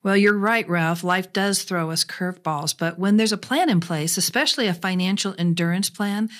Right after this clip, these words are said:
that we've planned for those curveballs, and now we can't, you know, really know all of the things that are gonna happen, but we certainly can plan for the what ifs. So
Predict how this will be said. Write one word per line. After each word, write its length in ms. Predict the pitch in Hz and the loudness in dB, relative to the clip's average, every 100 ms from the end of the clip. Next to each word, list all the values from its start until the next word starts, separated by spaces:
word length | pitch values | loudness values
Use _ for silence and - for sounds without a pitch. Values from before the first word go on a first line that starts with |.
| - | -8
that 120 | 165 | -4
we've 240 | 175 185 - | -2 -2 -4
planned 480 | - 190 196 220 220 | -2 0 0 0 -2
for 160 | 175 | -2
those 300 | 170 170 170 | -2 -2 -2
curveballs, 760 | - - 175 175 - 147 - - - - - | -4 -2 -2 -2 -6 -6 -4 -4 -4 -14 -2
and 180 | 185 | 2
now 220 | 180 196 254 | 4 4 2
we 160 | 294 | 0
can't, 340 | 254 - 220 - - - | -2 -2 -2 -4 -14 -4
you 100 | 262 | 0
know, 200 | 233 214 202 | 2 2 2
really 280 | 233 233 | 2 4
know 440 | 202 190 190 196 190 | 4 4 4 0 0
all 340 | 165 180 226 | 4 6 6
of 120 | 233 190 | 4 0
the 80 | |
things 260 | 175 185 175 | -4 -2 -2
that 140 | 180 | -2
are 60 | 175 | -2
gonna 180 | 170 160 | -2 -4
happen, 340 | 160 156 175 | -4 -4 -2
but 140 | 175 214 | 0 0
we 80 | |
certainly 420 | 220 - 294 233 226 | 0 0 -2 -2 0
can 220 | 185 170 | 2 0
plan 320 | - 196 185 | 0 0 0
for 120 | 185 | -2
the 120 | 170 | -4
what 260 | 165 160 156 | -4 -2 -4
ifs. 220 | 151 160 | -4 -4
So 220 | - 175 | -2 -2